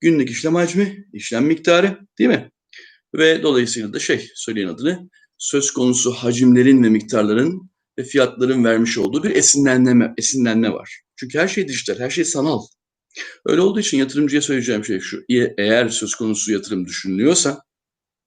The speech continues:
o zaman en azından, e, şunu bileceğiz. Yarın öbür gün söz konusu ihracın yapıldığı, e, ya da o ihracın gerçekleşmesine vesile olan web sitesi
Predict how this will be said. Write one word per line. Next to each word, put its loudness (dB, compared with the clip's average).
o 0
zaman 2
en 4
azından, 0
e, -2
şunu 4
bileceğiz. 2
Yarın 2
öbür 2
gün -4
söz -4
konusu -2
ihracın 0
yapıldığı, -2
e, -8
ya -2
da -2
o 0
ihracın 0
gerçekleşmesine 0
vesile -2
olan 4
web 2
sitesi -4